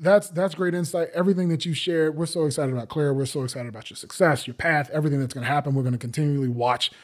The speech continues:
your career and what happens next. What's the best way to reach you? How can people find out more about Create Labs and about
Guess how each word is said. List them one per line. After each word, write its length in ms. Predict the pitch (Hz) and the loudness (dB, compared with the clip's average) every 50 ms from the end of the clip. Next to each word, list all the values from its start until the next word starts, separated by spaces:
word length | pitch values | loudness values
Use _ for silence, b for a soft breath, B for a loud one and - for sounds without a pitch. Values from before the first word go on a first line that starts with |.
| B B B B | B B B B
your 140 | 160 165 147 | 4 4 4
career 240 | - 151 151 156 151 | 4 0 -2 0 0
and 80 | 139 | 0
what 120 | 135 135 - | 0 0 -2
happens 360 | - 135 135 131 135 123 117 | -4 -4 -4 -2 0 2 4
next. 320 | 135 160 151 139 - - B B B B B B B _ - | 4 4 4 2 -2 -8 B B B B B B B _ 2
What's 220 | 165 170 208 208 | 4 4 4 2
the 60 | 240 | 2
best 240 | 202 196 196 190 - | 0 0 0 0 0
way 120 | 190 180 160 | -2 -2 0
to 60 | 143 | 0
reach 220 | 139 156 139 - | 0 0 -2 -2
you? 60 | 127 | -2
How 160 | 117 143 170 165 | -2 0 0 0
can 140 | - 175 | 2 2
people 200 | 147 175 143 160 | 2 2 0 0
find 320 | 147 - - 151 147 147 143 | -4 0 0 0 2 2 -2
out 140 | 139 - 131 | -4 -4 -4
more 420 | 135 151 160 156 143 131 120 - b b _ | -2 0 2 2 0 -2 -4 -8 b b _
about 280 | 135 139 131 110 - - | -2 -2 -2 -2 -4 0
Create 260 | - 165 151 139 110 | 2 2 2 2 2
Labs 420 | 131 135 131 131 131 127 127 120 | 0 0 0 0 0 0 0 0
and 80 | 139 135 | 0 0
about 360 | 120 131 127 123 123 110 - | 0 -2 -2 -2 -4 -6 -8